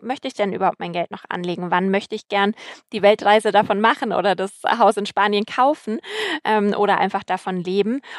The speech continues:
und hier individueller hinzuschauen. Es ist dann vielleicht nicht die gleiche Strategie,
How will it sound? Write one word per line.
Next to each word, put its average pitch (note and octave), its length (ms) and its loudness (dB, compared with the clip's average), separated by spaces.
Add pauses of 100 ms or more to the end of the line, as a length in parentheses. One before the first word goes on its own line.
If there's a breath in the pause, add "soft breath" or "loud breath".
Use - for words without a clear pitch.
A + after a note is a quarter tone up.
(120)
und A#3 160 -6
hier A3 360 2
individueller G3 640 0
hinzuschauen. F#3 600 -4
Es F3+ 120 -6
ist - 200 -2
dann C4 100 2
vielleicht B3 140 -2 (180)
nicht D4 140 -8
die C4 100 -8
gleiche B3+ 300 2
Strategie, B3 640 0